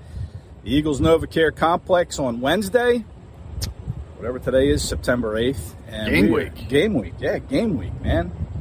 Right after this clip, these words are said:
Speaker 1: I'm pumped. Um, I, you know, I think that, uh,
Speaker 2: Did you get enough sleep? That was the first question. Did you get enough sleep?
Speaker 1: <laughs> Yeah, I,
Speaker 2: Well,
Speaker 1: I
Speaker 2: weird
Speaker 1: don't know.
Speaker 2: first question.
Speaker 1: Yeah.
Speaker 2: Uh,
Speaker 1: Well, the first question was why he's wearing all Philly stuff. He was
Speaker 2: That's
Speaker 1: dressed in,
Speaker 2: true,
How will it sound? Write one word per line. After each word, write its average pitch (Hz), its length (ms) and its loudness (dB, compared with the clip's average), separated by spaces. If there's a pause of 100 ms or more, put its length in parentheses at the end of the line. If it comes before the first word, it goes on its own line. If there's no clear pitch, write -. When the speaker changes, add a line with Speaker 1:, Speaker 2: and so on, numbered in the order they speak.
(100)
Speaker 1:
I'm - 140 0
pumped. - 500 -2 (640)
Um, 113 680 -2
I, 135 220 -4
you 143 140 -2
know, 117 160 -2
I 117 100 -2
think - 360 -6
that, - 280 -6
uh, 131 280 6
Speaker 2:
Did 131 40 6
you 131 60 8
get 131 80 4
enough 175 200 0
sleep? 202 320 -4 (200)
That 175 160 4
was 202 100 0
the - 80 0
first 208 300 0
question. 180 320 0
Did - 100 -2
you 269 500 -2 (460)
get 330 220 -2
enough 180 260 2
sleep? 214 320 -2 (100)
Speaker 1:
<laughs> - 0 - (960)
Yeah, 160 220 4
I, 160 80 4
Speaker 2:
Well, - 220 -2
Speaker 1:
I 139 120 -2
Speaker 2:
weird 165 120 6
Speaker 1:
don't 180 100 4
know. 160 80 -4
Speaker 2:
first 147 240 0
question. - 420 -8 (120)
Speaker 1:
Yeah. 127 180 -2
Speaker 2:
Uh, 107 200 -6 (220)
Speaker 1:
Well, 151 140 0
the 165 60 2
first 254 260 2
question 151 320 2
was 131 140 -2
why 147 180 4
he's 139 100 0
wearing 131 260 -2
all 110 100 -2
Philly 170 320 -2
stuff. - 280 -8
He 113 60 -10
was 113 80 -4
Speaker 2:
That's 151 140 6
Speaker 1:
dressed 147 200 2
in, 135 100 -2
Speaker 2:
true, 113 60 -10